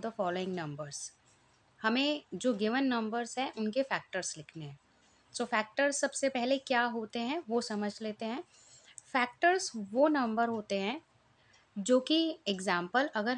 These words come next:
हमें किसी number के factors निकालने हैं तो हमारा जो ये given number है ये किस किस number की table में आता है वो नंबर जो होंगे इसके फैक्टर होंगे। या फिर हम ये कह सकते हैं जिस जिस नंबर से ये नंबर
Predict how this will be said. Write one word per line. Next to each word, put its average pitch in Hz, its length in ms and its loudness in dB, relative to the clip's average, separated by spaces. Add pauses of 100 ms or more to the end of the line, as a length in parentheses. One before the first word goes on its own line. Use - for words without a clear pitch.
हमें 240 200 -2
किसी 285 320 -2
number 208 440 -2
के 277 80 -2
factors 254 520 -4
निकालने 208 500 -4
हैं 208 200 -4 (400)
तो 269 60 4
हमारा 294 360 6
जो 349 120 0
ये 370 180 2
given 285 460 4
number 226 360 2
है 165 220 -6 (480)
ये 302 260 2 (100)
किस 339 240 2 (160)
किस 381 320 2
number 240 360 2
की 349 280 0 (140)
table 202 380 2
में 226 160 0
आता 208 300 0
है 285 300 -2 (640)
वो 311 160 10
नंबर 277 420 8
जो 285 140 8
होंगे 247 320 6
इसके 262 260 4
फैक्टर 190 380 2
होंगे। 147 300 -2 (840)
या 185 140 8
फिर 262 180 10
हम 262 160 6
ये 254 120 8
कह 247 200 6
सकते 208 400 2
हैं 240 200 4 (480)
जिस 294 360 8
जिस 370 240 6
नंबर 240 340 6
से 262 140 4
ये 254 160 6
नंबर 214 360 4